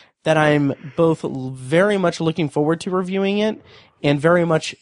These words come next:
terrified of reviewing it because it is, um,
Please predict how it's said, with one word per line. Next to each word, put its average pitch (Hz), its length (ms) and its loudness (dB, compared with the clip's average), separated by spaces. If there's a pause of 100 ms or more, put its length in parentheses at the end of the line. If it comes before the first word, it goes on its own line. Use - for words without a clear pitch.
(120)
terrified 151 640 2
of 123 140 -2
reviewing 127 400 -2
it 120 240 -2 (420)
because 170 800 0
it 165 260 2
is, 147 1040 0 (760)
um, 147 540 2